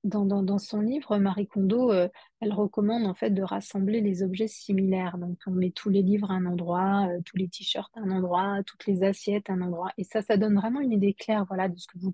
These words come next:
possédez. Je parlais un petit peu d'inventaire tout, tout à l'heure, mais c-, c-, ça aide en fait, hein, euh,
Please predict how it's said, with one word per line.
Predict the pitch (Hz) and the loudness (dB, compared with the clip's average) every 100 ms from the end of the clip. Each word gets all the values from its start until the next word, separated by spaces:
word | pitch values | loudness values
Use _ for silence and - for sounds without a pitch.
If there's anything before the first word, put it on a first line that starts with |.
| - | -6
possédez. | 220 196 208 185 202 - _ _ - | -6 -4 -4 -2 -4 -6 _ _ -20
Je | - | -6
parlais | 214 202 202 | -4 0 2
un | 202 | 2
petit | 196 - | 0 -2
peu | 226 | -2
d'inventaire | 196 202 196 190 220 214 | 0 2 0 -2 -4 -4
tout, | - 196 185 180 180 | -8 -6 -6 -6 -10
tout | - | -8
à | - | -2
l'heure, | 208 320 269 | 0 0 0
mais | 233 220 - - - _ | -6 -8 -16 -20 -20 _
c-, | - - | -18 -16
c-, | - - - | -10 -8 -8
ça | - 202 262 | -4 0 4
aide | 349 | 4
en | 254 | 2
fait, | 208 208 202 | 0 -2 -2
hein, | 208 254 - | -4 -6 -6
euh, | 214 202 190 | -2 0 -2